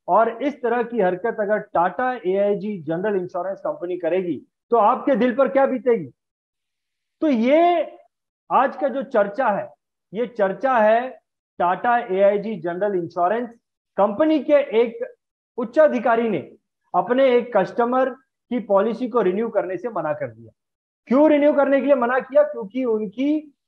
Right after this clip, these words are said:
पिछले साल उनकी गाड़ी में claim आ गया, और claim आया, इसके लिए उन्होंने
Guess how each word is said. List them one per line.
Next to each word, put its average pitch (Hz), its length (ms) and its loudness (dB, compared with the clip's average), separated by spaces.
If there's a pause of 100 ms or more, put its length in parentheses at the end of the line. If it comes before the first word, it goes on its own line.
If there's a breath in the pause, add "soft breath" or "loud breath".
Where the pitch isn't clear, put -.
(240)
पिछले 240 360 0
साल 262 300 2
उनकी 226 320 -6
गाड़ी 180 260 0
में 226 200 -6
claim 294 300 0
आ 226 100 2
गया, 156 200 -4 (680)
और 196 140 2
claim 277 360 2
आया, 220 400 4
इसके 233 260 -6
लिए 226 120 0
उन्होंने 202 500 -4